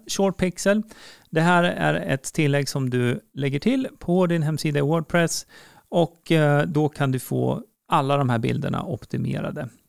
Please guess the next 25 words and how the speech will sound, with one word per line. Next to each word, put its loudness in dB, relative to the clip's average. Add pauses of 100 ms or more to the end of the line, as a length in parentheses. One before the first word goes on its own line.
(220)
Och, -6
eh, -2
vi 2
lägger 4
information 0
om -2
Short -4
Pixel -4
också -8
i -6
beskrivningen -2
här -8
till -6
poddavsnittet -4
så -8
att -10
du -12
kan -6 (640)
använda 2
det 0
om -4
du -4
vill. 0
Det 4
är 2